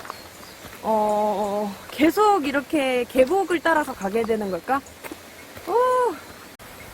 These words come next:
아, 여름에 대야산 왜 유명한지 시작부터 알겠습니다. 계속 계곡길을 따라가는데 이 계곡의 수량이 장난 없어요. 진짜 완전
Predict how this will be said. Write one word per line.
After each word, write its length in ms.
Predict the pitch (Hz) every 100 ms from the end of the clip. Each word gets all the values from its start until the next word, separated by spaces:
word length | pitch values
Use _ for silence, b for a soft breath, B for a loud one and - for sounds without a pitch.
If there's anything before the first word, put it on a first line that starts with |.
| - -
아, 180 | 240 277
여름에 600 | 269 285 381 440 440 415
대야산 840 | 339 339 370 392 415 370 330 262 240
왜 220 | 381 415
유명한지 580 | 320 349 339 320 277 285
시작부터 500 | 427 466 480 440 -
알겠습니다. 640 | 240 254 - 233 196 185 180 - - - - - - -
계속 320 | 381 427 415
계곡길을 560 | 339 330 392 427 392
따라가는데 560 | 370 381 339 269 269 269
이 80 | 226
계곡의 460 | 262 269 370 330
수량이 720 | - 453 440 370 330 359 220 156 - - - - -
장난 440 | - 349 392 349
없어요. 340 | 220 - 175 165 - - - - -
진짜 680 | - 359 349 381 339 285 190
완전 360 | 196 277 311